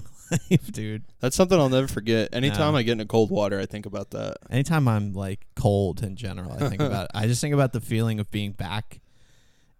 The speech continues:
Speaker 1: and, like, going to,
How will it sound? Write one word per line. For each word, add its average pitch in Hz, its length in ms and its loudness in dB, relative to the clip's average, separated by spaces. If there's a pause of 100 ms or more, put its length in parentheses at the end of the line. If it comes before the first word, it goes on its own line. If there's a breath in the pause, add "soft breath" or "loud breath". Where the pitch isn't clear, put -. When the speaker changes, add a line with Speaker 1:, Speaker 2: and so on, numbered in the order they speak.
Speaker 1:
and, 98 220 -4
like, - 340 -10 (1600)
going 101 380 -2
to, - 240 -6